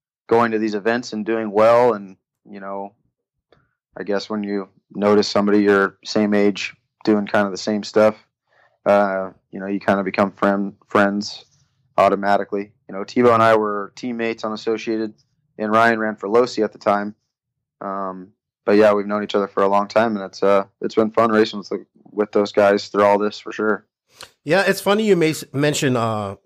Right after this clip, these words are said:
Speaker 2: Saxton, because when I did the Tebow interview, but, like, earlier one, he, he was very, he said Saxton was one of the guys that were very influential and taught him a lot back in the day as well. And even, uh,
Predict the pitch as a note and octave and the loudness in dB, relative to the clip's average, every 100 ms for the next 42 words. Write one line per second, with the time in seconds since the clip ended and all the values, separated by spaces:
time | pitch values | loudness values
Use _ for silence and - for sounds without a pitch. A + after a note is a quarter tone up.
0 | _ _ _ _ _ _ _ - - E3 | _ _ _ _ _ _ _ -8 0 0
1 | A#3 - C#3+ B2 A#2+ A#2+ A2+ G#2+ B2 C3+ | 0 0 0 0 0 0 0 -2 0 0
2 | C#3 D3 B2 A#2+ A#2 A#2 - E3 D#3 D#3 | 0 -2 0 0 0 -2 -6 -4 2 2
3 | D#3+ D#3+ - D3 D3+ D#3+ F3+ - _ _ | 2 -4 -6 -4 -4 -6 -8 -12 _ _
4 | _ _ _ - A2+ A2 G2+ A#2 A#2 C3 | _ _ _ -8 -4 -4 -4 -2 2 2
5 | C3 C3 C#3 C3 D3+ F#3 F3 C3+ _ - | 2 2 2 0 0 0 -2 -8 _ -10
6 | C#3+ D#3+ E3 C#3+ B2+ - - B2+ C3+ B2+ | -4 -2 0 0 0 -4 -2 2 2 2
7 | B2 A#2 C#3 E3 F3 D3 - C3+ - C#3+ | 0 -4 -6 -2 0 -2 -2 -6 -2 -2
8 | B2 A#2 A#2+ A#2+ A#2 A2+ A2+ A2 A2 G#2+ | 0 2 2 2 2 2 0 -2 -4 0
9 | A#2+ A2+ A2+ A2+ _ _ _ _ D3 C#3 | 0 0 -2 -8 _ _ _ _ -2 2
10 | C3 B2+ B2 B2 A2 A#2+ A#2+ A#2 A2 A2+ | 2 2 0 -2 0 0 2 0 0 -2
11 | - A2+ A2+ A2 G#2+ A2+ G#2+ G#2+ A#2+ A#2 | -2 -4 -4 -4 -2 0 0 0 0 0
12 | G#2+ B2+ E3 G3+ F3 C3+ C3 B2 A#2 | 0 0 2 2 2 2 2 0 -2